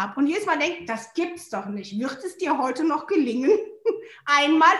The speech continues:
unten auf eines der bereits geöffneten Fenster zu klicken? Das ist so, ähm,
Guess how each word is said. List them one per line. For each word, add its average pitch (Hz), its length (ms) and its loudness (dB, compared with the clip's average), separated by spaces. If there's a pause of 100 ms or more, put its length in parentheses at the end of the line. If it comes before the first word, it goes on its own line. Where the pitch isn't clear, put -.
unten 311 380 4
auf 320 180 4
eines 262 340 0
der 339 140 0
bereits 254 360 0
geöffneten 370 500 0
Fenster 220 320 -4
zu 208 100 -10
klicken? 202 400 -12 (540)
Das 302 200 -2
ist 359 160 -4
so, 359 380 0 (180)
ähm, 330 300 -2